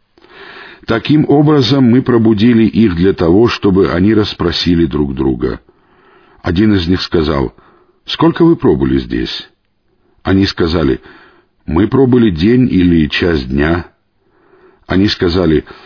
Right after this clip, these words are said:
«Вашему Господу лучше известно о том, сколько вы пробыли. Пошлите одного из вас в город с вашими серебряными монетами. Пусть он посмотрит, какая еда получше,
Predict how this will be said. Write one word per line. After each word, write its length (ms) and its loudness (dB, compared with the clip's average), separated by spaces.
«Вашему 440 0
Господу 460 0
лучше 400 0
известно 460 -2
о 20 -4
том, 220 -2
сколько 360 -2
вы 140 0
пробыли. 540 -4
Пошлите 500 0
одного 340 2
из 140 0
вас 200 -2
в 80 -10
город 340 0
с 200 -12
вашими 420 0
серебряными 680 0
монетами. 640 -6
Пусть 260 -2
он 100 2
посмотрит, 580 -2
какая 400 0
еда 360 2
получше, 600 0